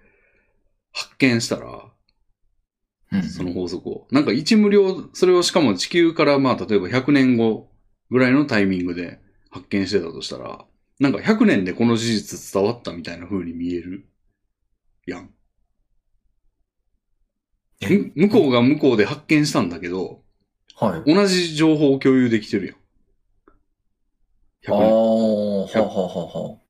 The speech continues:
Speaker 1: 百年で。だからなんていうんやろ、その量子テレポートって高速を超えてマジで物質の移動はできないけど、その、なんか法則みたいなのが共通してるってことを利用して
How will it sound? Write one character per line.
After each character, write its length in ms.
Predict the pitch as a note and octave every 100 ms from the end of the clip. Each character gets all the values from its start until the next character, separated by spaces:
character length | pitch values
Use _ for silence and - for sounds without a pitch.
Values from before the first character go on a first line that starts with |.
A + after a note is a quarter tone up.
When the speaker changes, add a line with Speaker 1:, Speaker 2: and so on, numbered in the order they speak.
| _
Speaker 1:
百 200 | G2 F2+
年 180 | F2 D2+
で。 140 | - _ _ _ _ _ _ _ _ _
だ 80 | D3
か 60 | C3
ら 60 |
な 100 | C3 A3
ん 80 |
て 80 | A#2+
い 20 | F2
う 60 |
ん 20 |
や 60 | C#2+
ろ、 100 | B1
そ 140 | -
の 80 | G2+
量 180 | C#3 D#4+
子 100 | -
テ 80 | A#3+
レ 100 | A3+
ポ 160 | A3
ー 100 | C3
ト 60 | F#3
っ 20 |
て 100 | F3+
高 240 | - A#3+ C4+
速 200 | C4 A#3
を 100 | G#3+
超 120 | G3+
え 20 |
て 140 | - G2+
マ 180 | C#3
ジ 120 | F#3+ B2
で 100 | F2+
物 180 | G2
質 300 | G2+ C3 B2+
の 100 | D3 C3+
移 60 |
動 140 | C3+ C3+
は 80 |
で 100 | A#2+
き 80 | B2+
な 100 | C#3
い 80 | F2
け 100 | D#2
ど、 140 | E2
そ 120 | - E2
の、 220 | D#2+ - _ _ _ _ _ _ _ _ -
な 80 | -
ん 20 |
か 80 | -
法 280 | - C4 E4+
則 260 | D4+ A#3
み 140 | G#3+ G#3+
た 100 | B2+
い 80 |
な 240 | F2+ E2 -
の 160 | A2+ A#2
が 140 | C#3
共 240 | - E3+
通 220 | E3+ F3+ E3+
し 80 |
て 100 | F3
る 60 | D#3+
っ 20 |
て 160 | - A2
こ 120 | A2
と 120 | G2+
を 60 | F#2+
利 100 | G2
用 240 | G#2+ B2+
し 120 | C3
て 380 | - F#3+ - -